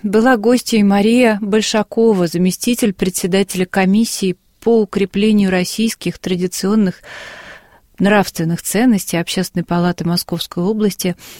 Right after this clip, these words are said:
и председатель экспертного совета конкурса грантов мэра Москвы. У микрофона была Анна Леонтьева. Маш, спасибо тебе не только за этот разговор, но и за ту работу, которую ты делаешь.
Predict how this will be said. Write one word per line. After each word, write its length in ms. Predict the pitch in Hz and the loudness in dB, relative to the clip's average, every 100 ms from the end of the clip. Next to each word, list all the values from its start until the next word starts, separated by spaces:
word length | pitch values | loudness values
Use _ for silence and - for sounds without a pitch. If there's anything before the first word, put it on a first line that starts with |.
| - | -20
и 140 | - 226 | -6 -4
председатель 680 | 226 208 - 185 214 220 - | -4 -4 -2 2 0 0 -4
экспертного 640 | 196 - - 202 - 151 | -6 -6 0 0 0 -6
совета 540 | 160 180 175 214 262 202 | -4 -2 0 0 0 -4
конкурса 680 | - 190 185 - - - | -2 0 0 -2 -8 -6
грантов 600 | 170 180 208 262 254 185 | -2 0 2 2 0 -2
мэра 260 | 185 185 175 | 0 0 0
Москвы. 600 | 160 165 - 175 208 262 _ - - - | -2 -4 -6 -2 0 0 _ -20 -20 -6
У 60 | 190 | 0
микрофона 560 | 202 - 202 220 196 | 0 2 0 2 2
была 220 | 190 180 180 | 2 0 0
Анна 200 | 175 170 | 0 -2
Леонтьева. 540 | 185 240 262 202 190 - - - - | 2 2 2 -2 -6 -6 -18 -14 -2
Маш, 160 | 208 | -2
спасибо 440 | - 311 - 240 208 | 2 0 2 0 0
тебе 420 | 190 208 208 202 | 0 2 2 4
не 140 | 196 | 2
только 300 | 190 247 - | 0 -2 -2
за 120 | 208 202 | 0 0
этот 280 | 185 180 | -2 -6
разговор, 500 | - - 185 185 180 175 | -8 -4 0 0 0 0
но 300 | 190 196 196 | 0 2 0
и 40 | |
за 160 | 185 196 | -2 -4
ту 140 | 185 | -2
работу, 400 | 185 175 175 160 | -4 -2 -4 -4
которую 380 | - 170 170 165 | -8 -8 -6 -10
ты 120 | - | -12
делаешь. 560 | - 208 226 170 - | -6 -2 0 -2 -6